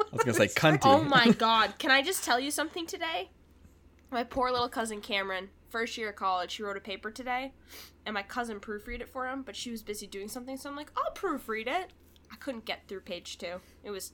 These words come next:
Speaker 3: terrible. And it was about the art of persua-, persuasion.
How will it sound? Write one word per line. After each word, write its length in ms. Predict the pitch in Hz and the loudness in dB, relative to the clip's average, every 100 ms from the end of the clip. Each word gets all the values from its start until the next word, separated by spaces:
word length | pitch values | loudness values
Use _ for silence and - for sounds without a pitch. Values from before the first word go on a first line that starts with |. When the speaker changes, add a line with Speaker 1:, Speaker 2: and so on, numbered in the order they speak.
| - | -16
Speaker 3:
terrible. 600 | - 196 185 - 170 - - _ _ - | -10 -8 -8 -8 -12 -16 -20 _ _ -8
And 100 | 226 | -6
it 80 | 220 | -4
was 140 | 233 | -4
about 360 | 214 - 214 - | -4 -2 -2 -2
the 100 | 202 | -4
art 260 | - 208 - | -2 -2 -6
of 140 | - | -16
persua-, 460 | 202 - 196 - - - | -16 -14 -10 -12 -12 -12
persuasion. 720 | 202 - 202 190 190 175 | -12 -8 -6 -6 -6 -8